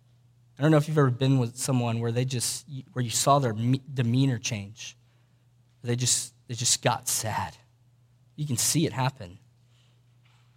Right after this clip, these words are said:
And he looked at his comfort, he looked at his pre-, his prestige, his money, and he said, "I can't do it." And he rejects Jesus. He's convinced himself that his stuff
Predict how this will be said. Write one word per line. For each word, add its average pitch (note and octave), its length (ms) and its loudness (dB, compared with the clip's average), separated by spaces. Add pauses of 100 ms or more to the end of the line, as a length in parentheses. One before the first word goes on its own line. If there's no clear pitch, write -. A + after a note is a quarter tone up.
(400)
And B2+ 200 -2
he E3 160 0
looked F3 220 2
at A#2+ 80 -4
his G#2+ 140 -2
comfort, E3 520 -2
he F3+ 80 -8
looked D#3 200 -2
at B2 40 -2
his A2 120 -4
pre-, A#2 160 -10
his - 340 -6
prestige, D#3+ 580 0
his B2+ 140 -2
money, C#3 320 2
and B2+ 80 2
he C3 60 0
said, B2+ 260 -4 (400)
"I B2 60 -6
can't E3 320 0
do B2 180 2
it." - 140 -4 (920)
And C3+ 60 0
he C3+ 60 4
rejects C#3+ 500 4
Jesus. D3+ 340 2
He's D#3+ 160 0
convinced D3+ 400 2
himself C3+ 400 0
that C3+ 100 -2
his B2 100 -2
stuff - 540 4